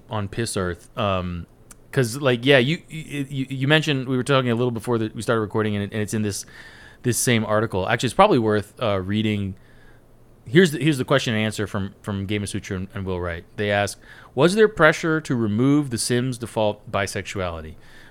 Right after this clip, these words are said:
Will Wright says, "We programmed it such that the only time a gay relationship would actually occur is if you had two men or two women starting to flirt with each other, so you literally had to drive it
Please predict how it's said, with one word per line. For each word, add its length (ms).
Will 160
Wright 240
says, 460
"We 260
programmed 640
it 220
such 340
that 160
the 140
only 260
time 300
a 80
gay 260
relationship 600
would 140
actually 460
occur 400
is 160
if 140
you 120
had 380
two 220
men 300
or 120
two 220
women 320
starting 320
to 60
flirt 240
with 100
each 180
other, 300
so 120
you 220
literally 520
had 280
to 80
drive 400
it 160